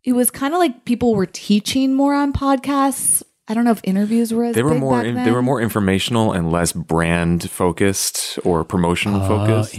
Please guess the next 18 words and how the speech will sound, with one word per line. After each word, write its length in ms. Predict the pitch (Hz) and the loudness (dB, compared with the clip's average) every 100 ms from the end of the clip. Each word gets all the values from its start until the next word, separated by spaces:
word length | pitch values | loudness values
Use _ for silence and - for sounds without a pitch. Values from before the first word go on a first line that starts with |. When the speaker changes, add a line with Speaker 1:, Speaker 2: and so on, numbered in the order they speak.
| 104 | -2
Speaker 1:
Like, 120 | - | -2
Speaker 3:
interesting. 180 | - - | -2 -2
Speaker 1:
colleges 600 | 196 220 233 233 240 240 | 0 0 0 0 0 -2
had, 640 | 202 220 220 220 220 220 | -4 -2 0 2 0 -2
like, 140 | 214 202 | -6 -4
universities, 960 | 220 233 220 190 196 - 214 220 220 208 | 0 2 2 0 0 0 0 2 2 2
you 80 | |
could 100 | 208 | -2
go 160 | 202 208 | 0 2
on 220 | 202 208 | 2 0
there 220 | 208 202 | 0 2
and 120 | 202 202 | 0 0
take 220 | 208 - | -2 -4
free 500 | - 208 202 202 202 | -4 0 2 0 -2
courses 440 | - 202 196 202 190 | -2 -2 0 -2 0
through 140 | 196 | -2
podcasting. 520 | 190 190 190 190 196 185 | 0 0 0 0 -2 0
Speaker 2:
Yeah. 320 | 208 214 | 2 0